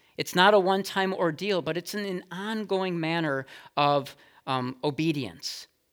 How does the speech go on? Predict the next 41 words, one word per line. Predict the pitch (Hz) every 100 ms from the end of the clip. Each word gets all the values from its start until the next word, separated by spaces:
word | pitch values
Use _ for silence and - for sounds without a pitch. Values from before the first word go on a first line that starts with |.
| _ _ _ _ _ _ _ -
Uh, | - - -
Paul, | - 202 226 240
again, | 175 180 175 131
he's | 160 143
not | 190 208 -
pulling | 202 202 196
this | 170 - -
out | 165 165
of | 143
thin | - 170 156
air. | 165 143 127
This | 147 175 196
is | 160
not | 180 190
a | 190
tactic | 196 - 196 185 - 170 143 - - - - -
to | 165
suppress | - 175 - 185 180 -
women | 175 196 170 147
from | - 160 143
truly | - - 262 196 147
serving | - 170 160 147
in | 143 127
the | 110
church. | - 226 - - - _ _ _ _ _ -
I | 165
know, | 156 190 196
and | 147
I've | 139
been | 156 143
hearing | 175 185 165
that | 135
here | 131 - 180
at | 156
Grace | 156 160 -
Community | - 165 156 151 127
Fellowship, | - 160 170 143 120 107 - - - -
there | 160 175
are | 156 127 123 - -
women | 165 208 196 156
here, | 131 - 180 135